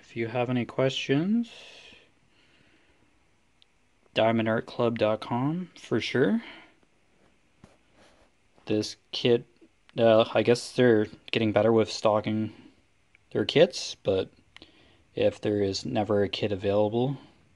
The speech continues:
uh, they have an email list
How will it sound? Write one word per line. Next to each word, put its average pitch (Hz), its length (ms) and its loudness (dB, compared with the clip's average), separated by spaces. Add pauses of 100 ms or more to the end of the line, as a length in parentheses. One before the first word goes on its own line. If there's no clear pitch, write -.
(760)
uh, 98 320 0
they 104 160 2
have 104 240 -2
an 107 180 -4
email 107 480 -2 (1400)
list 120 420 0